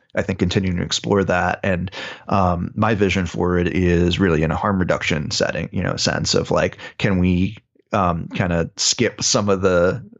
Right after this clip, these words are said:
the things for people that might not be as effective or,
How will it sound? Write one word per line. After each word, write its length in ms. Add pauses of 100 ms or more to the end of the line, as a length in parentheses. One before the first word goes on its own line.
the 160
things 320
for 140
people 320
that 200
might 340 (420)
not 540
be 80
as 140
effective 680
or, 460